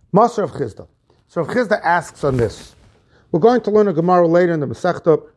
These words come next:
that Pei Zayin Amud Beis, where a woman's husband traveled over, overseas, and one aide came and said, "Your husband passed away."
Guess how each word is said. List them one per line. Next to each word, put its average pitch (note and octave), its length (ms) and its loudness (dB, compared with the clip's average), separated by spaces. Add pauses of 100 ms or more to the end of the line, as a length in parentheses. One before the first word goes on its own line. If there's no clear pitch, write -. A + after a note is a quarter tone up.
(280)
that C#3+ 180 -6
Pei G#3 160 4
Zayin F3 340 0
Amud C#3+ 180 -4
Beis, B2 480 0 (640)
where D#3+ 120 6
a D#3 40 4
woman's A3 320 4
husband F3+ 580 -6 (280)
traveled F3 460 -4
over, C#3+ 420 -2 (120)
overseas, D3 680 -2 (640)
and D#3+ 160 2
one A#3 260 4
aide G3 300 2
came F3+ 260 -2
and D#3+ 120 -6
said, E3 340 -2
"Your D3 80 0
husband D3 380 -2
passed C#3 340 -8
away." G#2+ 300 -4